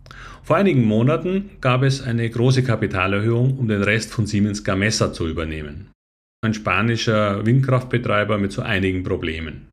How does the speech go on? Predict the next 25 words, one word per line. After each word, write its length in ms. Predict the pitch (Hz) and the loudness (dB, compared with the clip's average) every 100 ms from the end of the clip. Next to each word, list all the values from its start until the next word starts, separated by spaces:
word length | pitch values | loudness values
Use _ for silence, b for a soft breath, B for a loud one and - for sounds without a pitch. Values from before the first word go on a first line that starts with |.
| _ _ _ _ _ - - _ _ _ B B B B - | _ _ _ _ _ -20 -20 _ _ _ B B B B 2
Doch 140 | 135 | 6
nun 260 | 135 185 143 | 6 4 2
hatte 200 | 147 165 | 0 0
man 180 | 143 | 2
die 100 | 139 | 2
Kontrolle, 640 | 123 107 98 101 110 135 - - - - _ _ _ - | 2 0 2 2 2 2 -2 -10 -20 -20 _ _ _ -2
sagte 380 | 110 104 - | 0 0 0
dem 160 | 139 135 | 2 4
Markt 260 | 123 131 139 | 2 0 -2
auch, 120 | 139 | -2
dass 200 | 123 - | -2 -2
das 180 | 107 - | -6 -4
alles 300 | 120 135 131 | 0 2 2
noch 120 | 107 | -2
einmal 300 | 98 117 117 | 0 0 2
mit 180 | 101 - | 0 2
weiteren 380 | 92 107 101 95 | 2 2 0 -2
Kosten 500 | - 120 - 143 139 | 0 0 -2 -4 -2
von 160 | 101 | -2
rund 180 | 98 98 | -2 -2
einer 220 | 87 82 | -2 -2
halben 240 | 95 107 101 | 0 2 0
Milliarde 420 | 87 90 98 107 | -2 0 0 0
verbunden 380 | 95 92 123 131 | 0 2 4 6
wäre, 380 | 131 135 135 | 6 4 2